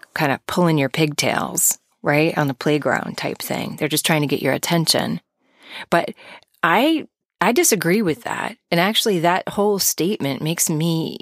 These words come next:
even madder. Why are we teaching our boys that that's okay to do? To tease and belittle women? Girls?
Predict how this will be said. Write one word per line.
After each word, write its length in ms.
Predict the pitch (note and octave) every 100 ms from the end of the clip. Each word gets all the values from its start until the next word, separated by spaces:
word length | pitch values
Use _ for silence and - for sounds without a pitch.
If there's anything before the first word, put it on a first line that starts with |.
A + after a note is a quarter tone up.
| -
even 480 | F3+ F3 E3 D3+ -
madder. 720 | D3 D3 D3+ G#3 D2 D2 - _ _ _
Why 220 | - D#3+ G#3+
are 80 | B3+
we 140 | A3+
teaching 360 | - A3 G3 F3
our 120 | D#3
boys 340 | D#3 G3 F#3+
that 120 | D3 C3+
that's 240 | D3+ F3+
okay 340 | E3+ - D#3
to 100 | F3
do? 480 | C3+ C3+ A#3 - - - _ _ _
To 120 | F3+
tease 480 | - - D#3 F3 F#3+
and 120 | D#3
belittle 440 | D3 D3 C#3+ E3 D#3+
women? 420 | C#3 D3+ A3 C#4+ - _ _ -
Girls? 540 | D3+ E3 A#3 C4+ -